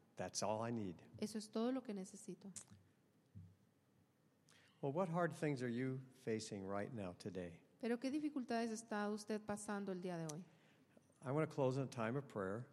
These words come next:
Speaker 2: Voy a cerrar en tiempo de oración.
Speaker 1: And I'd like you to talk to God
Speaker 2: Y quiero
Speaker 1: about
Speaker 2: que usted hable con Dios
Speaker 1: those things that you're facing.
Speaker 2: esas cosas por las cuales está atravesando.
Speaker 1: Let's pray.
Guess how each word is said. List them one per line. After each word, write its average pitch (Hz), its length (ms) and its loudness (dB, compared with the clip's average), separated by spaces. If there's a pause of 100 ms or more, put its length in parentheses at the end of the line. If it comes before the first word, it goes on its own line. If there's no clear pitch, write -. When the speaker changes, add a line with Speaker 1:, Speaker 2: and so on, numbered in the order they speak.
Speaker 2:
Voy 233 200 2
a 247 60 0
cerrar 240 520 0
en 208 160 -2
tiempo 220 260 0
de 220 80 4
oración. 226 540 0 (500)
Speaker 1:
And 120 100 2
I'd 135 140 6
like 139 260 4
you 143 60 2
to 127 80 4
talk 131 440 2
to 139 60 2
God 98 360 0 (320)
Speaker 2:
Y - 100 -2
quiero 262 240 6
Speaker 1:
about 277 80 0
Speaker 2:
que 277 100 -2
usted 240 220 -2
hable 220 300 -2
con 214 240 -2
Dios 185 400 -6
Speaker 1:
those 110 280 -2
things 107 280 2
that 110 120 -2
you're 104 160 -2
facing. - 540 -6
Speaker 2:
esas 233 300 -2
cosas 240 320 -2
por 240 120 0
las 220 160 -2
cuales 190 300 -2
está 202 200 -4
atravesando. 185 640 -4 (320)
Speaker 1:
Let's 101 200 -8
pray. 87 260 -6